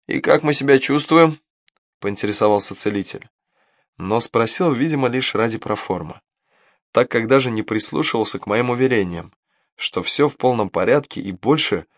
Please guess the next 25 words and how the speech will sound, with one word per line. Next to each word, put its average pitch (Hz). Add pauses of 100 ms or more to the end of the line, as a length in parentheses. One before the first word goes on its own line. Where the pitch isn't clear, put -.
(260)
у -
меня 98
ничего 110
не 113
болит. 104 (840)
Загнал 123
назад 123
на 95
кушетку -
и 104
убедился, 117
что -
сломанные 123
косточки -
срослись -
нормально. 98 (1300)
«Кэру 151
сейчас 135
уже 131
можно 135
ходить?» 95 (600)
засомневалась 98
Келли, 147
когда 98
целитель 123